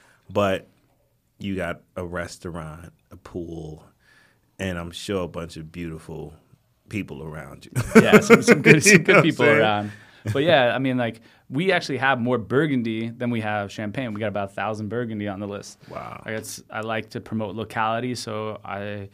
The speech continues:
Speaker 2: try to represent wineries from Santa Barbara as much as I can, 'cause it's about an hour and a half north of here. So all the wines I pour by the glass that are from the States are from Santa Barbara. Um, and then, like, some of the old school, you know,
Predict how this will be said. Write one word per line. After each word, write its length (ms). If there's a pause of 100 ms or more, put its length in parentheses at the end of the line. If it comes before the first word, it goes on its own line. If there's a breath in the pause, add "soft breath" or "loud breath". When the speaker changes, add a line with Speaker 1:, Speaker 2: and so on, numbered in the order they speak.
(640 loud breath)
Speaker 2:
try 120
to 60
represent 460
wineries 380
from 100
Santa 280
Barbara 300
as 120
much 200
as 60
I 60
can, 640
'cause 160
it's 80
about 220
an 60
hour 120
and 100
a 40
half 160
north 240
of 80
here. 160
So 160
all 120
the 80
wines 220
I 60
pour 240
by 140
the 100
glass 400
that 360
are 160
from 200
the 100
States 480 (420 loud breath)
are 140
from 160
Santa 240
Barbara. 440 (340)
Um, 880
and 120
then, 140
like, 180
some 200
of 60
the 60
old 260
school, 420 (840 loud breath)
you 100
know, 220